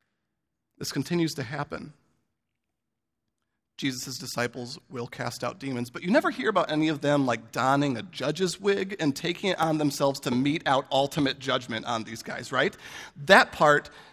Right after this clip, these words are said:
doesn't happen. <coughs> That's a job better left to the judge of all the earth. Normal men don't claim to have authority over spirits, but these spirits are claiming that Jesus has authority over them,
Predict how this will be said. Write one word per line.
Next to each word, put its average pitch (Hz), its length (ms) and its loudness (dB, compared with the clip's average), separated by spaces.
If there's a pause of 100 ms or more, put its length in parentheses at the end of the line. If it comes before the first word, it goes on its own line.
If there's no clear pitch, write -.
(180)
doesn't 175 360 8
happen. - 440 -4 (320)
<coughs> - 0 -
That's 185 760 10
a - 20 -6
job 147 280 6
better 147 200 6
left 135 300 4
to - 60 -10
the 127 120 -8
judge 117 240 -2
of 123 60 -8
all 107 100 -4
the 107 160 -12
earth. 104 340 -8 (880)
Normal 180 420 6
men 139 320 6
don't 135 260 0
claim 131 460 0
to 127 80 -6
have 113 200 -4
authority 120 500 -6
over - 180 -12
spirits, - 640 -14 (1080)
but - 160 -4
these 143 260 -2
spirits - 600 -4 (760)
are 139 100 0
claiming 151 400 4
that 131 160 -2
Jesus 156 460 -6
has 123 120 -14
authority 113 420 -6
over 101 160 -12
them, 95 400 -16